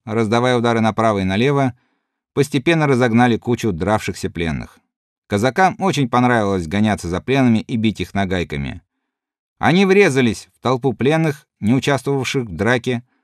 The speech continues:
спокойно стоявших и смотревших на события, и разогнали их по всему полю,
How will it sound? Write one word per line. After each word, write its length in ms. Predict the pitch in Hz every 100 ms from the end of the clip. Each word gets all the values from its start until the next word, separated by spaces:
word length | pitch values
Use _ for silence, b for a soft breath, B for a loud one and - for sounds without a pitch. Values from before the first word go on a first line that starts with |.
| _
спокойно 500 | - - 127 135 127
стоявших 480 | 120 120 120 123 107
и 20 |
смотревших 520 | 107 110 110 113 98 95
на 100 | 101
события, 580 | 107 101 104 101 92 92 _ _ -
и 100 | 190
разогнали 560 | 170 160 147 165 151
их 140 | 143 -
по 100 | 123
всему 300 | - 123 110
полю, 400 | 131 127 123